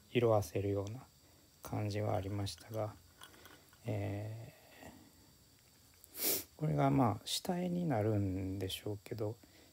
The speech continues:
えー、本作はどこにあったかな？どっかのお城にあったような気がする。えー、本作はフレスコ？フレスコだったかな？フレ-、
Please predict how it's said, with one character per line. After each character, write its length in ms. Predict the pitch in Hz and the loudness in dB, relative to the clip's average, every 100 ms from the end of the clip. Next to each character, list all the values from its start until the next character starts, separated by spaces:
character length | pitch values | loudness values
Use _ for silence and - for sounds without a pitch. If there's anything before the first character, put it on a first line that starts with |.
| _ 104 | _ -2
え 760 | 104 98 95 98 98 101 107 - - - | 0 0 0 -2 -4 -6 -8 -12 -20 -20
ー、 40 | - - _ - - - - - - - | -20 -20 _ -20 -20 -20 -20 -20 -6 2
本 180 | 139 | 2
作 380 | 110 107 - 101 | 2 -2 -2 0
は 220 | 101 101 | 2 2
ど 140 | 101 - | 0 -8
こ 120 | - | -8
に 80 | 113 | -6
あ 40 | 92 | -6
っ 20 | |
た 120 | - - | -8 -8
か 140 | 107 | -4
な？ 160 | 98 95 | -4 -4
ど 120 | 139 | -6
っ 20 | |
か 160 | - 117 | -2 -2
の 160 | 104 | 0
お 40 | 95 | -2
城 300 | - 117 117 | -4 -4 -2
に 140 | 117 | -2
あ 80 | 104 | -4
っ 60 | - - | -8 -8
た 100 | 101 | -6
よ 120 | 98 | -4
う 20 | |
な 100 | 101 | -8
気 160 | 95 - | -10 -16
が 120 | - | -16
す 160 | - - | -16 -18
る。 80 | - - - - - - - - _ 117 | -20 -20 -20 -20 -20 -20 -20 -20 _ -6
え 140 | 101 | -4
ー、 20 | 101 | 0
本 160 | 147 | -2
作 300 | - 113 - | -2 -2 0
は 60 | 90 | 0
フ 140 | 107 | 0
レ 120 | 101 | -2
ス 260 | 104 - - _ - _ _ _ - | -2 -8 -16 _ -20 _ _ _ -2
コ？ 200 | 143 - _ - | -2 -2 _ -6
フ 60 | 107 | -2
レ 120 | 143 | -2
ス 160 | - - | -4 -14
コ 80 | - | -14
だ 80 | 165 | -14
っ 40 | - | -8
た 120 | - | -8
か 120 | 104 95 | -6 -6
な？ 100 | 92 | -4
フ 140 | 104 | -4
レ-、 140 | 110 | -4